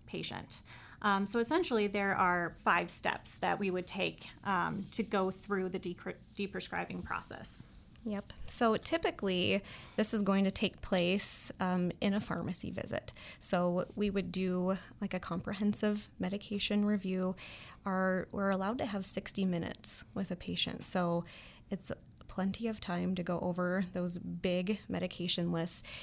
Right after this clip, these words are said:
Speaker 2: And it is a, a positive, patient-centered approach. Um, it requires, um, shared decision-making, informed patient consent, and close monitoring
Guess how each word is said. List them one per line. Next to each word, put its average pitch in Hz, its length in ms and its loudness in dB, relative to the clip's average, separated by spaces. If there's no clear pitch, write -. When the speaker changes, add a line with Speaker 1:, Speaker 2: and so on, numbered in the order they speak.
Speaker 2:
And 202 180 4
it 226 140 2
is 285 180 6
a, 302 180 4
a 240 80 0
positive, 220 760 0
patient-centered 208 1000 2
approach. - 760 2
Um, 185 160 2
it - 80 -2
requires, 196 1000 4
um, 185 240 2
shared 196 580 4
decision-making, 185 1080 2
informed 180 680 0
patient - 420 -4
consent, 175 600 0
and 190 220 2
close - 360 -2
monitoring 175 840 -4